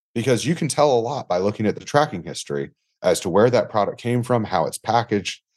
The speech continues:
And, and, you know, it's, if you get that bottle of sunscreen, I'm a, you know, and you, you know, I'm a huge advocate.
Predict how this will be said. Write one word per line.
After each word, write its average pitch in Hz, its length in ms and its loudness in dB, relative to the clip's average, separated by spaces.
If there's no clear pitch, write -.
And, 98 380 -2
and, 101 300 -4
you 104 200 2
know, 87 180 4
it's, - 460 -8
if 107 120 -4
you 151 140 4
get 156 160 4
that 143 180 0
bottle 131 240 2
of 117 60 -2
sunscreen, 156 600 -2
I'm 139 220 2
a, 101 140 0
you 120 120 2
know, 104 100 4
and 92 140 -2
you, 113 220 -2
you 98 220 0
know, 101 160 6
I'm 127 220 2
a 123 40 -2
huge 135 300 -2
advocate. 123 460 0